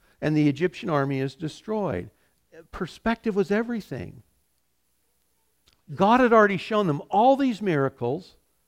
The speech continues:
and they're like, "It's not enough." And guys, this is the thing.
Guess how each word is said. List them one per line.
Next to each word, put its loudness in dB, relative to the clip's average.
and 2
they're 4
like, 2
"It's -8
not 0
enough." 0
And -8
guys, -4
this -4
is -2
the -6
thing. -10